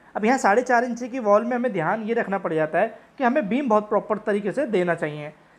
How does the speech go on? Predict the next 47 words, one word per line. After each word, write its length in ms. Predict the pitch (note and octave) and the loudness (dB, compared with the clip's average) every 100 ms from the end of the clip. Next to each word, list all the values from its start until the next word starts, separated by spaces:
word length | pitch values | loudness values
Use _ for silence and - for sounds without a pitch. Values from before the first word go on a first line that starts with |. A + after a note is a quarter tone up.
| - | -4
जैसे 180 | B3 | 2
यहाँ 140 | C4 A3+ | 4 4
जो 120 | B3 | 2
देख 200 | A#3 B3 | 0 0
रहे 100 | A#3 | 0
हैं, 100 | A#3+ | 0
बहुत 180 | A#3 A3 | -2 0
से 80 | A#3+ | 0
लोग 180 | A#3 | 0
क्या 120 | A#3 A#3 | 0 0
करते 280 | F#3+ - | 0 -2
हैं 180 | E3 G3 | -6 -6
कि 300 | G3 A3 G3 G3+ | -8 -10 -10 -6
देखिए, 200 | G3+ B3 | -4 0
यहाँ 120 | A3 | 0
पे 80 | A3 | -2
जो 80 | A#3 | -2
चौखट 360 | A3 F#3 G#3 | 0 2 2
दी 200 | F3+ F#3+ | 0 2
है 60 | F3 | 4
और 120 | F#3+ | 2
चौखट 340 | G3 F#3+ G#3 | 0 0 -2
के 340 | G#3 - - G#3+ | -4 -8 -6 -2
जो 120 | A3 | -2
हमारा 280 | G3+ F#3 G#3 | 0 2 2
लेबल 340 | F#3 E3+ G3+ | 2 0 2
रहा 160 | F3+ D#3+ | 2 2
है, 180 | A3 - - - | 0 -4 -12 -6
उसी 220 | A3 C#4 | -2 0
के 80 | C#4 | 2
ऊपर 260 | B3+ C4 | 2 0
ये 160 | B3 B3 | 0 -2
सरिया 300 | A#3 F3+ B3 | -2 0 2
रखा 240 | G#3+ G3 | 2 0
गया 200 | D#3 C#3+ | 0 -2
है। 120 | C3+ - - _ | -4 -8 -20 _
तो 60 | B3 | -4
ये 220 | G3 A#3+ | 0 2
तरीका 340 | C#4 A#3+ B3 C4 | 2 0 2 2
यहाँ 160 | A3+ | 2
पे 140 | A3+ C4 | 2 -2
एक 140 | B3 | -2
चीज़ 120 | A#3+ | -8
तो 100 | B3+ | -6
ठीक 320 | C4 - G3+ | -6 -4 -4
है, 180 | D#3 D3+ - - - G#3 | -4 -4 -12 -20 -8 2
लेकिन 280 | B3 C#4+ | 2 2